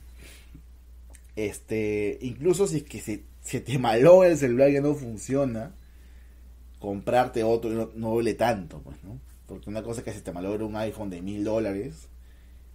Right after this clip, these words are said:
y no puedas arreglarlo, otra cosa es que se malogre, pues, un, un Humidigi Bison de quinientos soles, ¿no? O cuatrocientos soles. Que obviamente igual duele, pero, <laughs> pero no tanto, ¿no? Se puede, se puede manejar mejor.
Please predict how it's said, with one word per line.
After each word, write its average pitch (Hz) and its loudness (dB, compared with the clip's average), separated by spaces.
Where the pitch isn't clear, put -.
y 92 -10
no 95 -8
puedas 107 0
arreglarlo, 95 -4
otra 95 -6
cosa 101 -8
es 101 -4
que 98 -12
se 101 -10
malogre, 90 -4
pues, 95 -8
un, 95 -12
un 117 -6
Humidigi 107 0
Bison 104 2
de 85 -12
quinientos 98 -8
soles, 98 -6
¿no? 107 -14
O 87 -16
cuatrocientos 85 -10
soles. 98 -10
Que - -2
obviamente 117 2
igual 113 4
duele, 131 2
pero, 92 -4
<laughs> 117 -10
pero 98 -10
no 98 -6
tanto, 101 -4
¿no? - -18
Se 98 -18
puede, 95 -10
se 95 -16
puede 104 -6
manejar 90 -10
mejor. - -14